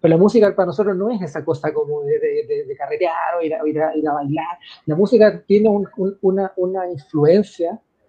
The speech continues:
eh, no sé si, no,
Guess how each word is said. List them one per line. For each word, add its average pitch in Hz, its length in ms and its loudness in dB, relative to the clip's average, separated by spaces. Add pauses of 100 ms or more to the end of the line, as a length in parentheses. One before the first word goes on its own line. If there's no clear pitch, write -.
(500)
eh, 151 400 -2 (540)
no 180 340 -2
sé 165 140 -2
si, 214 160 -2
no, 156 160 -4